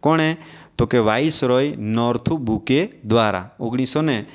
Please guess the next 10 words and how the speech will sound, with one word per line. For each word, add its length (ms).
અરે 80
સોરી, 240
અઢારસો 480
ને 100
તોતેર 420
ચુમ્મોતેરમાં 720
ભારે 280
દુષ્કાળ 420
પડ્યો 320
હતો 300